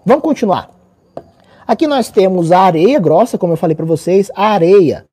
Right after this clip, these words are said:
Ó, isso aqui, tudo que eu mostrei até agora, caqueira, é um substrato or-, inorgânico, tá?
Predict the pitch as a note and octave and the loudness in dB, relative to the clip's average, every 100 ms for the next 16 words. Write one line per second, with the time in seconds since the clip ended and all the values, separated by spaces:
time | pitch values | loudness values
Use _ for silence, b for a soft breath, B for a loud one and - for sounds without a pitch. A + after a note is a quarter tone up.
0 | b b F#3 E3+ - - G#3+ A#3 - A#3 | b b 2 2 0 -6 -2 -2 -2 -4
1 | C4+ - D4+ F#4+ D#4 C#4 A3+ - F#3 F3+ | -4 -2 0 0 0 -2 0 0 0 0
2 | C#3 F#3 E3 - G#3+ - F#3 G3+ G3+ G3 | 2 2 2 -2 -4 0 2 2 0 -4
3 | b b - G3+ A3 - F#3+ - E3+ F#3 | b b -2 -2 -2 -6 -6 -2 -2 0
4 | - - _ _ _ _ _ _ - A#3 | -4 -20 _ _ _ _ _ _ 2 2
5 | B3+ A3 D4+ D4+ E3 D#3 B2+ - - | 2 0 0 0 0 -2 -2 -4 -2